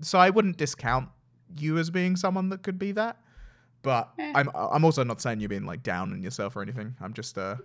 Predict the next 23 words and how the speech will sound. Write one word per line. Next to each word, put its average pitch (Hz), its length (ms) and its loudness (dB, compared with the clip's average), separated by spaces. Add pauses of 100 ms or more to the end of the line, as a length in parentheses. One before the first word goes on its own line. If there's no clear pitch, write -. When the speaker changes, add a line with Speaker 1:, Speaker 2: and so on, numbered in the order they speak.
(420)
Speaker 2:
No, 247 160 2
Speaker 1:
I 151 80 4
Speaker 2:
I 160 40 4
Speaker 1:
fi-, 170 140 6
Speaker 2:
feel - 80 4
you. 151 60 4
Speaker 1:
I 175 120 10
find 151 400 6
th-, 131 120 -8 (140)
this 135 240 -2
stuff 127 340 -4
kinda 131 220 -2
interesting 139 440 -2
in 131 160 0
and 127 100 0
of 123 80 -2
itself, 139 600 -2
and 120 140 -2
also 127 260 -2
as 117 100 -2
someone 120 340 -4
who 123 160 -6
has 117 260 -12